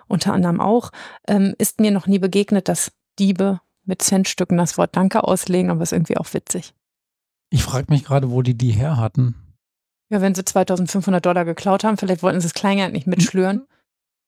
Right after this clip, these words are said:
Speaker 2: Ja, okay, gut.
Speaker 1: Ja, vielleicht war da irgendwie eine Kasse oder so und dann
Speaker 2: Mhm.
Speaker 1: wollten sie den ganzen Kleinkram nicht mitschlüren und haben da Thanks oder Thank you gemacht.
Speaker 2: Ich hab, wo wir gerade bei kuriosen Dingen sind, auch noch was Kurioses, bevor du weitermachst. Ist das okay?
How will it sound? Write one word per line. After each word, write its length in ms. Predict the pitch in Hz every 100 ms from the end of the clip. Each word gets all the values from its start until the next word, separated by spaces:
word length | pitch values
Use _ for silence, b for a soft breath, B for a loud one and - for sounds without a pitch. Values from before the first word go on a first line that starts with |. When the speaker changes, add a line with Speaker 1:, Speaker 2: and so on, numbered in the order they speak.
| _
Speaker 2:
Ja, 220 | 139 135 131
okay, 240 | - 139
gut. 180 | 127 135
Speaker 1:
Ja, 300 | 180 170 170
vielleicht 260 | 185 190
war 100 | 196
da 80 | 185
irgendwie 200 | 190 175
eine 80 | 180
Kasse 320 | - 202 247
oder 180 | 226 220
so 100 | 220
und 120 | 233
dann 120 | 208
Speaker 2:
Mhm. 40 | 120
Speaker 1:
wollten 180 | 196 196
sie 60 |
den 80 | 196
ganzen 200 | 196 -
Kleinkram 440 | - 214 214 233
nicht 140 | 226 214
mitschlüren 500 | 233 - 240 240 220
und 120 | 208
haben 140 | 208
da 300 | 202 196 196 - _ _ _
Thanks 420 | - 156 - -
oder 280 | 170 180 180 -
Thank 200 | - 170 165
you 140 | 165 - _ _ _
gemacht. 360 | - 160 - -
Speaker 2:
Ich 200 | - 143
hab, 120 | 170 160
wo 240 | 214 143 147
wir 100 | 147
gerade 220 | 131 143
bei 120 | 131
kuriosen 1400 | 123 160 131 135 139 180 175 120 113 117 117 123 123 117
Dingen 260 | 127 135 135
sind, 200 | 139 143
auch 120 | 151
noch 160 | 165 113
was 140 | 120
Kurioses, 580 | - 131 123 131 147 143
bevor 360 | - 123 - 131
du 140 | 127
weitermachst. 640 | 127 143 123 120 175 - 151
Ist 120 | 139
das 160 | 135
okay? 360 | 147 - 160 214